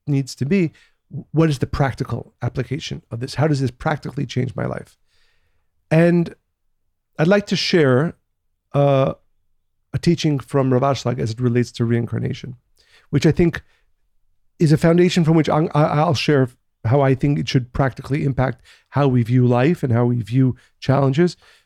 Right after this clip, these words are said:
But I think it gives a really strong foundation to understand how this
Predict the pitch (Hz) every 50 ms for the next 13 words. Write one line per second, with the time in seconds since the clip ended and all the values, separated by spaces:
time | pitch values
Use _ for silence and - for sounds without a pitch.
0 | _ _ _ _ - _ _ _ _ _ _ _ _ _ - 160 139 131 160 160
1 | 175 165 151 139 - - - 170 160 160 131 139 117 - - 151 135 120 135 139
2 | 143 139 123 - - 135 123 - - 127 127 127 151 165 135 - 147 123 123 127
3 | 117 - 131 117 110 127 139 143 131 117 135 127 - -